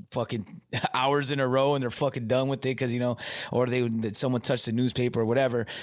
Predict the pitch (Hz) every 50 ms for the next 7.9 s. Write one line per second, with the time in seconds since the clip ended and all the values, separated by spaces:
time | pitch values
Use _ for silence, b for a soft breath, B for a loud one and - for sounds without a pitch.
0 | B B B B B - 131 135 139 139 135 123 - - 147 147 147 147 135 117
1 | 110 117 107 - - 143 170 202 185 151 135 117 131 165 180 170 135 135 127 -
2 | 139 131 127 120 131 117 110 104 - - 120 131 135 131 139 147 135 - - 151
3 | 147 135 117 - 123 131 139 131 151 127 127 113 113 123 - - 120 117 110 123
4 | 135 190 202 185 127 117 113 127 160 160 120 135 165 156 135 - - 104 101 -
5 | 110 117 120 110 107 107 - 113 110 104 101 - 131 135 123 - 123 117 120 110
6 | 104 101 107 113 117 95 98 123 135 131 113 117 113 107 101 - - 123 110 107
7 | 107 107 107 110 - - 117 110 104 113 110 107 110 113 113 113 -